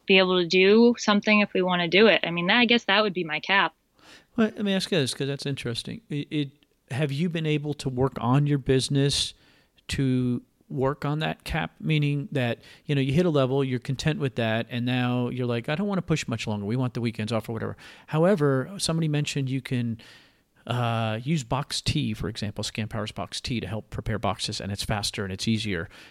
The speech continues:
Speaker 2: I mean, have you been able to apply stuff like that into your business?
Speaker 1: I, I've definitely, this year has been, um, a year of cutting out unnecessary stuff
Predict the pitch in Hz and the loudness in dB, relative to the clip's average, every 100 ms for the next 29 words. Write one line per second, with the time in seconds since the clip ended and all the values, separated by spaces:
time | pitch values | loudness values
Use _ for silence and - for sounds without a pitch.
0 | - 135 123 151 165 165 156 156 147 127 | -2 0 0 0 0 0 2 4 2 2
1 | 131 123 - 117 - 131 135 135 - 131 | -2 -4 -4 -6 -4 -2 0 -2 -2 -2
2 | 117 113 113 117 135 131 143 135 143 147 | -2 -4 -2 -2 -2 -2 -4 -2 -2 -2
3 | 160 - - _ _ _ _ _ _ - | -4 -6 -12 _ _ _ _ _ _ -20
4 | - - - - 233 226 226 226 247 254 | -18 -20 -14 0 2 4 2 2 2 2
5 | 285 277 240 220 - 226 208 208 180 208 | 2 4 4 2 2 2 2 2 0 0
6 | 196 196 190 - _ _ _ _ _ _ | 2 2 -2 -8 _ _ _ _ _ _
7 | _ - 196 190 180 180 175 202 185 202 | _ -2 0 0 -2 -6 -6 -6 0 4
8 | 196 185 170 - - 208 208 208 - 190 | 6 4 0 -10 0 4 4 4 4 4
9 | 190 - 185 180 180 208 196 - - 196 | 2 -2 -4 -2 -2 -2 -2 -4 -2 2
10 | 190 185 - 214 208 226 | 2 0 0 2 4 2